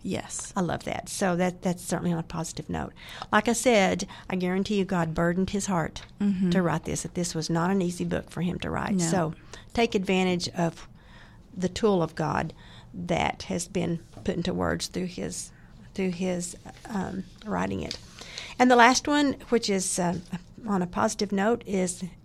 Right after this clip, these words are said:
Speaker 2: many of you know that Linda Ransom Jacobs, who is author of Divor-, Divorce Care for Kids, is one of our supporters and friends in the ministry. She's been on podcast with us. She's spoken at our very first Single Moms Conference, and she's a personal, very dear friend.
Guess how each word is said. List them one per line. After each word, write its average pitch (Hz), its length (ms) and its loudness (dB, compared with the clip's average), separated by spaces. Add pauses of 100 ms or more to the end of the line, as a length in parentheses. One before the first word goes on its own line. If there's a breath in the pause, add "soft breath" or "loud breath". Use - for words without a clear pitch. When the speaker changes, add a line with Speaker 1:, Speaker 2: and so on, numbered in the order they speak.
Speaker 2:
many 214 260 6
of 196 100 2
you 208 100 4
know 202 220 2
that 190 160 -2
Linda 208 260 2
Ransom 190 380 0
Jacobs, 185 540 -2
who 190 200 2
is 170 220 0
author 190 320 0
of 170 160 -2
Divor-, 175 240 -2 (140)
Divorce 196 440 2
Care 196 200 0
for 185 180 -4 (160)
Kids, 214 460 0 (520 loud breath)
is - 160 -4
one 190 140 2
of 180 140 0
our 160 240 2 (380)
supporters 214 600 2
and 170 140 0
friends 202 320 2
in 202 80 2
the 202 80 2
ministry. 202 600 2 (460 loud breath)
She's 196 280 -2
been 190 160 2
on 185 120 6
podcast 196 500 -2
with 202 160 0
us. 202 180 0
She's - 160 -4
spoken 185 340 -2
at 175 120 2
our 165 60 0
very 175 240 2
first 185 440 0
Single 196 240 2
Moms 185 300 0
Conference, 190 520 -4
and 180 100 -2
she's 190 200 -4
a 180 40 -6
personal, 196 480 0
very 180 320 0
dear 170 180 -2
friend. 180 460 0